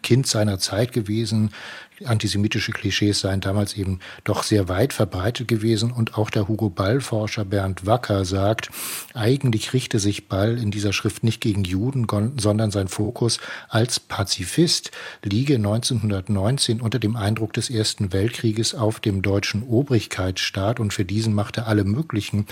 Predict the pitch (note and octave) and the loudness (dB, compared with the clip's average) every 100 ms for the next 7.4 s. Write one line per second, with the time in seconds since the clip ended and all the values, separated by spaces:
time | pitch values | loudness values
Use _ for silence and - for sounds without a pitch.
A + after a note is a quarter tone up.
0 | - - - G#2 G2+ G#2+ G#2 A#2 - - | -10 -12 -2 2 2 4 2 2 0 -2
1 | A2 G2+ G2+ G2 - - G2 F#2+ G#2 - | 0 0 2 0 -2 -2 -2 0 -2 -4
2 | G#2 G2+ G2+ - G2 G#2 G2+ - G#2 G#2+ | -4 0 0 0 0 0 -4 -2 -2 0
3 | A2 - G#2+ G2+ C3 - - - - - | -2 -2 2 4 4 2 -8 -12 -8 -2
4 | G#2 G2+ - G2+ A2+ E3 D3 C3+ G#2 B2 | 0 0 -2 -2 -2 0 -2 0 -2 2
5 | A2+ A2+ B2 G2 - F#2+ A2+ C#3 B2+ A#2+ | 2 2 0 -2 -2 -4 -2 0 0 2
6 | A2+ A#2+ A2+ A#2 A2 G#2+ G#2+ B2+ G#2+ - | 0 0 -2 0 0 0 -2 -2 -2 -4
7 | - G#2 B2+ A#2 | 0 2 4 2